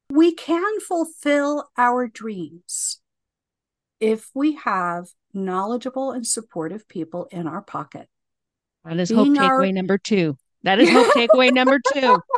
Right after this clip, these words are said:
Speaker 2: I'm gonna count, I'm gonna keep a tally of hope takeaways
Speaker 1: All
Speaker 2: with
Speaker 1: right.
Speaker 2: Patty here.
Speaker 1: Yeah.
Speaker 2: Say that one more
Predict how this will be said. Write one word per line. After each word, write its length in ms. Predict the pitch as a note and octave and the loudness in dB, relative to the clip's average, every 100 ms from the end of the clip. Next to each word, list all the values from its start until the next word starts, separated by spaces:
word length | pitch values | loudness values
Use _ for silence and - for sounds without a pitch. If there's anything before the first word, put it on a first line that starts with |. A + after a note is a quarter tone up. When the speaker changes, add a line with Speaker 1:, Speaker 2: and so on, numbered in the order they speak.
| - - - _ G#4+ - | 0 -6 -8 _ 0 0
Speaker 2:
I'm 160 | G#3 C4 | -4 -2
gonna 200 | D4 C4+ | -2 -4
count, 240 | - D4 | -2 0
I'm 140 | F4 D4 | 0 0
gonna 140 | F#4 | -6
keep 140 | - C#4 | -8 -8
a 40 | |
tally 400 | - C#4 C#4 C#4+ | -4 0 0 0
of 80 | A3 | 0
hope 200 | A3 B3+ | -2 -2
takeaways 560 | - C#4+ A#3+ C4+ G3+ F#3+ | 0 2 2 0 -4 2
Speaker 1:
All 60 | D#4+ | 4
Speaker 2:
with 100 | F#4 | 6
Speaker 1:
right. 140 | F4 | 4
Speaker 2:
Patty 240 | G#3+ G#3+ | -2 -12
here. 220 | F3+ D#3 D3 _ _ - _ _ _ | -14 -16 -16 _ _ -20 _ _ _
Speaker 1:
Yeah. 200 | A#3 A#3 | -6 -6
Speaker 2:
Say 280 | - - C#4+ | -6 -4 -2
that 220 | D#4+ D#4 | 2 2
one 180 | D4 D4 | 2 4
more 160 | C4 | 4